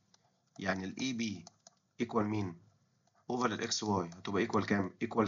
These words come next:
two. يعني ال اي بي لو أنا عندي فيكتور اسمه اي بي هيبقى دبل الفيكتور اكس واي. طيب.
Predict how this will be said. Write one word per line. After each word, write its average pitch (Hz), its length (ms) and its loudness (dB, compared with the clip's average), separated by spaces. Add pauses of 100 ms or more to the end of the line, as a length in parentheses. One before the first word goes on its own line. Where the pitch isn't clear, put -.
two. 95 100 -6 (720)
يعني 98 260 -4
ال 92 120 -8
اي 135 120 -2
بي 120 280 -2
لو 92 160 4
أنا 107 100 8
عندي 113 220 4
فيكتور 123 280 0
اسمه 120 280 2
اي 135 100 2
بي 156 240 0 (360)
هيبقى 101 360 4
دبل 127 280 8
الفيكتور 107 640 2 (200)
اكس 113 240 4
واي. 90 200 4 (1500)
طيب. 95 240 -4